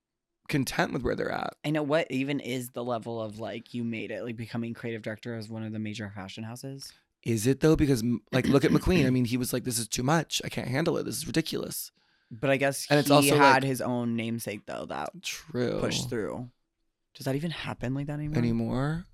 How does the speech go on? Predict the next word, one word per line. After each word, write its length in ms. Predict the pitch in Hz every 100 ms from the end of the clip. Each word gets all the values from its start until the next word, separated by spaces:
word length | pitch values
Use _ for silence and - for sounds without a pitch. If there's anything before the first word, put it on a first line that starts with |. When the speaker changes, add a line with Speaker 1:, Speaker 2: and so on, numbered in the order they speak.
| - - - - - - _ - _ _ _ _ _ _ _
Speaker 1:
Um, 1300 | - 131 127 120 117 117 117 113 113 113 110 110 113